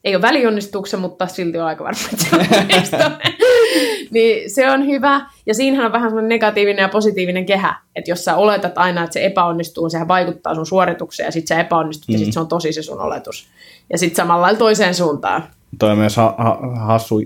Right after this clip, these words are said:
Speaker 2: ajatus silleen, että olettaisi, että epäonnistuu. Silleen, että miksi teet tätä? Niinku, että miksi sä oot edes, niinku,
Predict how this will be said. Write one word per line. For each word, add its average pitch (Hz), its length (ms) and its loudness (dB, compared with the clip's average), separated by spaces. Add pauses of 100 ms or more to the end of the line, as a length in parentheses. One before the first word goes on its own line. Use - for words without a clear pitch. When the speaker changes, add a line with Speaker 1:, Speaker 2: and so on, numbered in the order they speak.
(100)
Speaker 2:
ajatus 113 440 2
silleen, 87 340 0
että 85 200 -4
olettaisi, 98 520 -2
että - 180 -4
epäonnistuu. 87 380 -4
Silleen, 98 180 -2
että 101 80 -6
miksi 123 300 -4
teet 135 380 2
tätä? 120 280 -2 (580)
Niinku, 95 160 0
että 98 140 -2
miksi 131 140 2
sä 127 60 0
oot - 80 -2
edes, 117 220 -2 (100)
niinku, 113 400 0